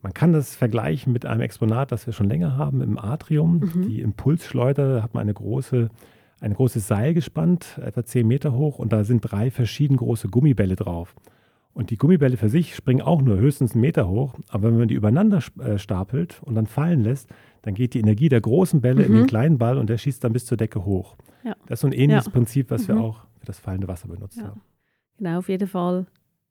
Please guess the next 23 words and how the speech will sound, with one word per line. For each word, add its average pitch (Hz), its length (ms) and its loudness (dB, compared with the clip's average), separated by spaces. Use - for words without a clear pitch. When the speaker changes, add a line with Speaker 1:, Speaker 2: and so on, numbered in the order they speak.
Speaker 2:
äh, 185 360 2
eine 185 160 2
grosse 185 500 2
Attraktion. 190 840 0
Ist 214 200 0
es 202 120 -2
denn 202 240 4
schon 220 240 4
gelungen, 254 260 8
das 277 140 2
Technorama, 226 1040 2
äh, 214 200 0
auch 208 180 4
als 220 180 4
Schönwetterdestination 208 1400 2
zu - 100 -14
positionieren? 175 800 -10
Speaker 1:
Das 120 100 -6
ist 139 180 0
jetzt 131 140 2
nach 127 140 4
dem 127 160 4
ersten 135 560 2